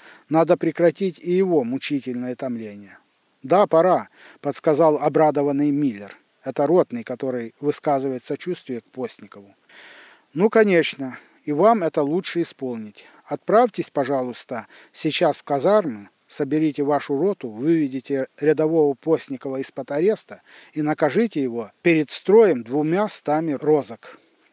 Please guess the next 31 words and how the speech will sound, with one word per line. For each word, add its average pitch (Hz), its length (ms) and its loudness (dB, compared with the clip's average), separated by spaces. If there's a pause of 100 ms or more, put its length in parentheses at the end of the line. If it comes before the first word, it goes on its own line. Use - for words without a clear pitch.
(140)
Миллер 220 460 6
изумился 185 680 2
и 147 60 4
сделал 196 380 6
попытку 180 500 0
склонить 160 480 0
Свинина 170 540 0
к - 80 -6
тому, 190 380 2
чтобы 160 320 0
совсем 190 480 2
пощадить 123 640 -4
и 135 80 -6
простить 151 520 -2
рядового 139 580 0
Постникова, 113 680 -6
который 160 400 4
и 151 60 2
без 160 200 -2
того 202 280 4
уже 147 240 4
немало 139 400 0
перестрадал, 135 760 -2
ожидая 131 460 -2
в - 80 -20
карцере 135 560 -2
решения 135 480 -2
того, 143 260 -2
что 151 220 -2
ему 147 240 0
будет. 113 420 -14